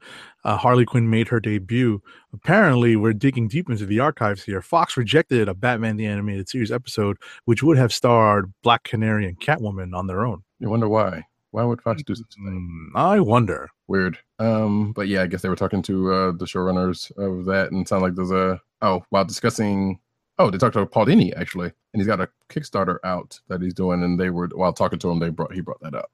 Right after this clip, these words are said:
Speaker 2: So cool.
Speaker 1: Okay.
Speaker 2: You see the light of day? Mm, maybe not.
Speaker 1: Alrighty. Uh, let's see. The animated Justice League cast wants a reunion movie, and they need the fans' help to get that done.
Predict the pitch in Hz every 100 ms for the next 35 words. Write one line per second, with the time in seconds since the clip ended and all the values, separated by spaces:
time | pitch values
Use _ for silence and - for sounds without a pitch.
0 | _ - - 165 160 - _ _ _ -
1 | 110 - 131 - - - - 120 120 135
2 | 151 165 - 123 143 139 135 - 113 117
3 | 82 - _ - 107 95 139 185 - 127
4 | 135 135 135 135 131 - 127 104 87 _
5 | _ _ 135 151 165 180 165 - - -
6 | 156 131 135 147 98 107 117 117 120 156
7 | 208 131 117 120 127 123 104 104 107 123
8 | 123 - - 151 147 135 139 147 - 160
9 | 127 123 131 131 110 135 175